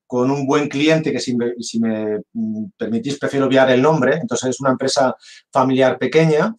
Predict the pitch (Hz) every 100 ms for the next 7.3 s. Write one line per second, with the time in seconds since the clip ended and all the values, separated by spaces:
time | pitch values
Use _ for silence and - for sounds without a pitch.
0 | - _ 131 123 139 147 156 151 147 139
1 | - 160 135 131 127 - 131 139 170 190
2 | - 156 - 160 175 160 139 135 120 120
3 | 120 147 151 180 - 135 127 - 123 117
4 | 113 117 131 143 147 143 135 139 139 143
5 | 139 165 160 - - _ 156 147 147 -
6 | 139 127 123 123 127 127 123 120 113 156
7 | 135 113 202